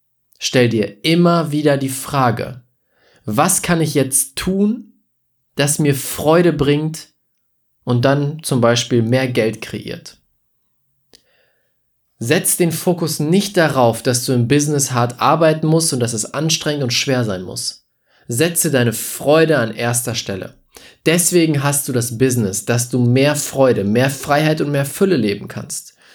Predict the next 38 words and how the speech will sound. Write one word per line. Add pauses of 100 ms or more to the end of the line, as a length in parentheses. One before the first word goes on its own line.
(140)
Und
deswegen
setzt
du
das
an
erste
Stelle. (240)
Du
sagst
nicht,
„Hey,
ich
kann
erst
Freude
im
Business
haben
in
fünf
Jahren.“ (1200)
Was
glaubst
du,
was
das
mit
deinem
Business
macht, (280)
wenn
du
jetzt
schon
mehr
Freude
hast?